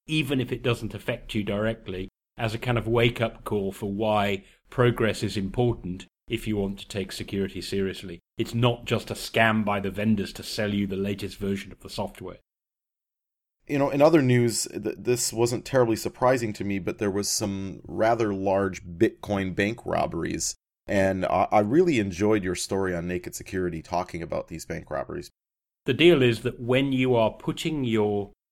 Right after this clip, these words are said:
Speaker 1: Bitcoin data into somebody else's hands for them to store on their server,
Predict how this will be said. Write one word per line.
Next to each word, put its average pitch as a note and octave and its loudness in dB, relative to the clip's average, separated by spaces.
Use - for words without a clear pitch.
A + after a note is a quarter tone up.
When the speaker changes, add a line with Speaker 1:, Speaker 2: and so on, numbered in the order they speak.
Speaker 1:
Bitcoin G#2 0
data A#2 -2
into A2 2
somebody C#3+ 0
else's A2+ 0
hands F#2 -4
for - -6
them B2+ 6
to C3+ -6
store A#2+ 0
on G#2 -2
their G2+ -4
server, G#2+ -2